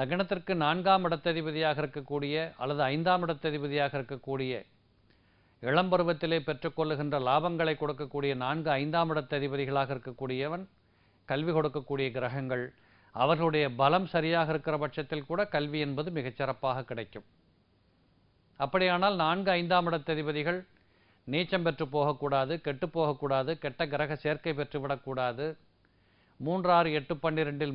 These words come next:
மறைந்திருக்கக்கூடாது. இவைகளெல்லாம் இல்லாத பட்சத்தில் இந்த பிள்ளைகளுக்கு மிகப்பெரிய கல்வி என்பது கண்டிப்பாக உண்டு. அதுபோல சித்திர நட்சத்திரத்திலே பிறந்து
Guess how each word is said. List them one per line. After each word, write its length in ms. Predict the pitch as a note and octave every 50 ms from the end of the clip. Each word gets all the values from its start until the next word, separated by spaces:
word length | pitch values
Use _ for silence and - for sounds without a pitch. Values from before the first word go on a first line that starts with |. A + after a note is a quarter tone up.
| B2+ B2
மறைந்திருக்கக்கூடாது. 1000 | B2+ D3 E3 E3+ E3 E3 D#3+ C3+ D3 C#3 - C#3 C3+ B2+ B2+ B2 A#2 A#2 C#3+ D#3 D#3 D3+ - _ _ _ _ _ _ _ _ _ _ _ - C#3
இவைகளெல்லாம் 600 | D3+ D#3+ D#3 D#3 D#3 D#3 D#3 E3+ F3+ F#3+ F#3+ F3+ C3+ C3+
இல்லாத 320 | C#3 D3+ E3+ E3+ E3+ E3 D3 D3
பட்சத்தில் 460 | D3 B2+ - D3+ C3 - E3 E3 E3+ D#3+
இந்த 120 | D3 C#3+ C#3+ C3
பிள்ளைகளுக்கு 520 | C#3+ C#3+ C#3+ D3+ C3+ D3 C#3 C#3 - - F3+ E3+ D3+
மிகப்பெரிய 420 | B2 C3+ B2 - C#3 B2+ C#3 D3 D3 - C#3+
கல்வி 240 | B2+ C3 B2+ C3 C#3 C3+
என்பது 220 | C3 A#2+ B2+ B2+ D#3 - -
கண்டிப்பாக 540 | C3 B2 A#2+ B2+ A2+ - B2 A#2 A2+ A#2+ A#2+ A2+
உண்டு. 200 | G#2+ G2+ G#2+ G#2 - _ _ _ _ _ _ _ _ _ _ _ _ _ _ _ _ _ _ _ _ _ _ _ _ _ _ _ _ _ _ _ _ D#3
அதுபோல 300 | E3+ F#3 F3+ G3+ G#3+ G#3 F3+ F3 F#3 F3 -
சித்திர 300 | F3 E3 - G#3+ G#3+ G#3+
நட்சத்திரத்திலே 600 | G#3 F#3 D#3+ F3+ E3+ - F#3 E3 - F#3+ F3 F3 E3 D3
பிறந்து 340 | D#3+ D#3 D#3 D#3 D3+ D#3